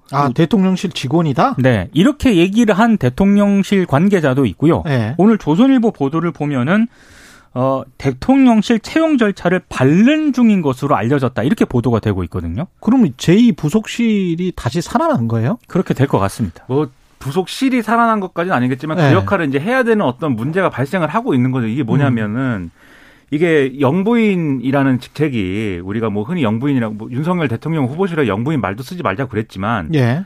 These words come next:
Speaker 3: 아무튼 영부인이라는 직책은 공식적으로 선출된 바가 없는 거고 그래서
Speaker 1: 음.
Speaker 3: 전 세계적으로 다 논란인 직책이에요, 사실. 그래가지고
Speaker 1: 음.
Speaker 3: 이게 어디까지가 공적 활동이고 어디까지가 국가적으로 지원을 해야 되는 건지 애매모호한 부분들이 있는데
Speaker 1: 예.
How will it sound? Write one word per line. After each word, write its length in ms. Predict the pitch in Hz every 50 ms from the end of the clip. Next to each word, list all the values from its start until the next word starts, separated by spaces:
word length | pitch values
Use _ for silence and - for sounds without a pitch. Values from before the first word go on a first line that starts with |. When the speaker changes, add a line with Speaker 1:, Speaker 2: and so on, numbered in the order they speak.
| _ -
Speaker 3:
아무튼 220 | 120 131 135 127
영부인이라는 600 | 127 139 143 143 190 202 190 180 156 147 139 131
직책은 540 | 123 - - - 120 113 120 113 98 90 82 _ _ _ _ _ _
공식적으로 400 | - - 135 - - 185 160 147
선출된 420 | 139 175 214 214 233 226 220 208 147
바가 160 | 151 160 127
없는 260 | 95 95 113 147 156 139
거고 320 | 110 92 82 113 117 95 -
그래서 280 | - 110 110 113 104
Speaker 1:
음. 40 | 95 95 92 - _ _ _ _ _ _
Speaker 3:
전 180 | - 127 139 165
세계적으로 380 | 170 226 226 208 190 143 135 139
다 180 | - - 151
논란인 420 | 117 113 117 123 156 190 202 196 -
직책이에요, 440 | 214 - - - 160 170 175 135 -
사실. 380 | - 135 139 127 101 101 147
그래가지고 600 | - - 113 117 110 113 104 104 98 98 95 95 _
Speaker 1:
음. 40 | _ _ _ _ _ _
Speaker 3:
이게 160 | - 117 113 127
어디까지가 680 | 101 101 127 160 202 - - 202 190 175 165 147 135 120
공적 440 | - 120 147 139 - 156 139 -
활동이고 440 | 156 135 - - 151 131 117 107 123
어디까지가 400 | 101 104 123 - 151 139 131 123 113
국가적으로 600 | - - - - - 139 131 120 117 110 120 113
지원을 360 | - - 123 120 120 120 120
해야 140 | 151 170 170
되는 220 | 170 160 147 123
건지 240 | 107 110 101 107 113
애매모호한 520 | 90 90 104 123 107 92 98 107 117 113
부분들이 360 | - - 104 107 101 123 123 117
있는데 500 | 90 85 82 80 82 110 113 98 80 76 _ _ _ _ _ _ - 302 - - - - - - _ _ - 180 165
Speaker 1:
예. 280 | 127 117 110 143 214